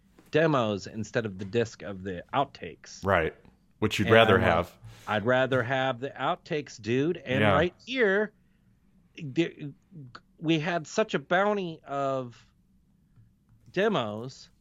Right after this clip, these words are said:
Speaker 1: that I feel like this set shirks you very slightly on the outtakes and
Speaker 2: Hmm.
Speaker 1: jams. The outtakes and jams that we get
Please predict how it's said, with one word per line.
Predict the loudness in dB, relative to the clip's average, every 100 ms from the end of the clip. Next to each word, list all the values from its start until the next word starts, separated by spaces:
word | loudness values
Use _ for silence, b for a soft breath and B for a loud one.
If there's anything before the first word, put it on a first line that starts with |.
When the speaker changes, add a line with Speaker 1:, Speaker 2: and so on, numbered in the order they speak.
| _ _ _ -16 -4
Speaker 1:
that | -2 -2 -6 _ _
I | -10 -8
feel | -10 _ -2 0 0
like | 0 -2 -6 -4
this | 0 0
set | -2 -4 2 4 4 -2 _ _ _ _ _ _ _ _ _ _ _ _ _ _ _
shirks | -20 -16 -12 -2 -2 -2 -12 -8
you | -4 -2 -2 -4 -10 _ -2
very | 0 0
slightly | -2 -2 0 0 -2 -8 -6 -6 -10 _ _ -20 _ -20 -20 -14 -4
on | 0 0 -2
the | -2 -4 -6 -12 _ _ _ _ _ _ -20 _ _ _ _ -2
outtakes | 0 -2 -8 -10 -10 -18 -18 -4
and | 0 2 2 0
Speaker 2:
Hmm. | 0
Speaker 1:
jams. | -2 -4 -8 -16 _ _ _ _ _ -10
The | -10 -4
outtakes | -2 -2 -2 -4 -4
and | -4
jams | -2 -4 -4 -4
that | -4
we | -4
get | 0 2 2